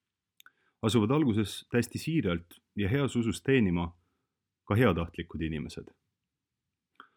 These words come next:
See on võimalik tänu asjaolule, et ajalugu kui ajatult oleva ajalik ilmnemisviis ei ole enamikele inimestest süsteemi olemust veel ilmutanud.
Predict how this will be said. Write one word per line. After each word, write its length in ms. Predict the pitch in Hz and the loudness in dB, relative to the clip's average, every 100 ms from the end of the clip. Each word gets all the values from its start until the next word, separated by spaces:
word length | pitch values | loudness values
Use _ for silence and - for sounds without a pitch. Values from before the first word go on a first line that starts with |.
| _ _ _ _ _ _ | _ _ _ _ _ _
See 100 | 120 | 6
on 80 | 131 | 10
võimalik 540 | 170 104 85 85 - - - - | 10 8 4 -2 -12 -18 -16 -2
tänu 200 | 101 117 | 4 4
asjaolule, 540 | 151 131 101 92 87 85 _ _ _ _ - | 4 4 4 4 0 -2 _ _ _ _ -6
et 160 | 98 90 | -4 0
ajalugu 540 | 143 135 87 85 82 76 _ _ _ - | 2 2 0 -2 -6 -8 _ _ _ -12
kui 240 | - 95 92 - | 0 2 2 2
ajatult 540 | 131 113 - 90 85 | 2 0 -2 -4 0
oleva 400 | 120 101 87 82 - _ 101 | 0 2 0 -4 -8 _ -2
ajalik 420 | 113 90 82 - | 0 0 -2 -2
ilmnemisviis 920 | 131 87 80 82 - 87 80 - - _ _ _ _ _ - - _ | 0 0 0 -4 -4 -6 -6 -8 -18 _ _ _ _ _ -20 -20 _
ei 120 | 107 117 | 2 4
ole 200 | 139 139 | 4 4
enamikele 440 | 131 90 87 104 | 4 2 2 2
inimestest 720 | 123 92 85 - 78 - - _ | 4 2 0 -4 -8 -8 -20 _
süsteemi 460 | - 110 - 123 107 | -6 -4 0 2 4
olemust 480 | 120 101 85 82 - _ _ - | 2 2 -2 -4 -16 _ _ 0
veel 120 | 104 | 4
ilmutanud. 680 | 110 95 80 - 67 69 - | 6 6 2 -6 -10 -10 -14